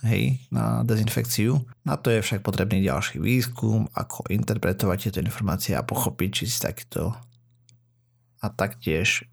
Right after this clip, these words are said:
proste ďalší výskum, ktorý ukáže, že, teda musí ukázať, že to vedie reálne k lepším výsledkom, lebo pravdepodobne to bude trošku drahšie. No a tu treba ešte dodať, že v súčasnosti sa fakt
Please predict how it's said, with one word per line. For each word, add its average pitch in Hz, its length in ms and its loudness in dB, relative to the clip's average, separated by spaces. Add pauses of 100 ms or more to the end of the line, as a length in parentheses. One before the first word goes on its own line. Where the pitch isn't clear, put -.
proste - 400 -2
ďalší 104 400 2
výskum, 98 320 0
ktorý 95 240 0
ukáže, 101 400 0
že, 98 400 0 (480)
teda 104 160 2
musí 113 320 2
ukázať, 110 400 2
že - 20 -16
to 104 140 0
vedie 98 240 2
reálne 87 320 2
k - 80 -6
lepším 92 320 -2
výsledkom, 92 480 -4
lebo 92 80 -2
pravdepodobne 90 560 0
to 95 80 0
bude 92 160 0
trošku - 320 -6
drahšie. - 480 -2 (320)
No 110 320 4
a 104 480 2
tu 120 160 -2
treba 117 320 2
ešte 110 240 0
dodať, 113 260 2
že 98 220 2 (180)
v 98 80 -2
súčasnosti 113 680 2
sa 95 160 2
fakt - 420 -2